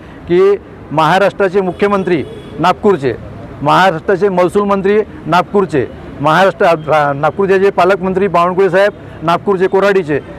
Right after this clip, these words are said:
हे तिन्ही महानुभाव इथं असताना, दोन तिन्ही लोकं असताना आमच्या नागपूरकरांकडे एवढं दुर्लक्ष का होतं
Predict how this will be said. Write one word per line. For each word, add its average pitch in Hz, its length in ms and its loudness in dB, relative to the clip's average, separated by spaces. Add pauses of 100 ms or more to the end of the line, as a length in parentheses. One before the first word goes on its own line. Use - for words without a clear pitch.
(200)
हे 196 160 4
तिन्ही 196 380 -2
महानुभाव 196 440 4
इथं 190 220 2
असताना, 185 420 0
दोन 165 220 -4
तिन्ही 185 220 -2
लोकं 185 180 2
असताना 180 440 2 (340)
आमच्या 202 580 2 (340)
नागपूरकरांकडे 196 760 0
एवढं 190 140 4
दुर्लक्ष 180 300 0
का 185 200 2
होतं 156 340 2